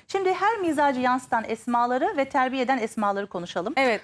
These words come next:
Speaker 1: Çok güzel
Speaker 2: ateş,
Speaker 1: olur.
Speaker 2: hava ve suysanız ya da topraksanız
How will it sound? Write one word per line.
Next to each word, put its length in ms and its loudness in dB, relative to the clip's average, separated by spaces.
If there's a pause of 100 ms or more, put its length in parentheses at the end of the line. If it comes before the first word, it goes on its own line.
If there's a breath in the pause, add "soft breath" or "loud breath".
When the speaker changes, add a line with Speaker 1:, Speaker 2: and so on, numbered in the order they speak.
Speaker 1:
Çok 180 -2
güzel 160 2
Speaker 2:
ateş, 80 2
Speaker 1:
olur. 100 -2
Speaker 2:
hava 420 2
ve 160 2
suysanız 840 -2
ya 120 -6
da 60 -12
topraksanız 840 -6